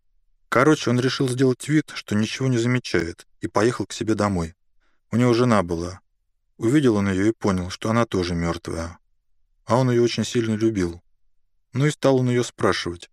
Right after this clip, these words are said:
что случилось, пока его не было. Она ему отвечает, что ничего не случилось, и даже не понимает, чего он хочет. Тогда он решил ей все рассказать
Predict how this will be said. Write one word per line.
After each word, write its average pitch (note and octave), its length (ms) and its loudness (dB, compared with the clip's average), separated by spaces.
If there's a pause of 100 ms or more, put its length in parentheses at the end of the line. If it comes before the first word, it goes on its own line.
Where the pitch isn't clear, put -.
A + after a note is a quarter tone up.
(140)
что - 240 -4
случилось, A2+ 480 0
пока G2 300 -2
его G2 160 2
не F#2+ 160 0
было. E2 320 -12 (720)
Она B2+ 220 2
ему C#3+ 120 2
отвечает, A2 540 0
что - 180 -6
ничего G#2+ 260 -2
не B2+ 80 0
случилось, E2+ 640 -6 (400)
и - 60 -10
даже G#2+ 260 2
не G#2+ 100 0
понимает, A2 520 0
чего G2+ 240 -2
он G2+ 100 0
хочет. - 480 -6 (800)
Тогда B2 220 0
он C#3 100 2
решил B2 300 0
ей A2+ 100 4
все A#2 220 -2
рассказать G#2+ 580 -2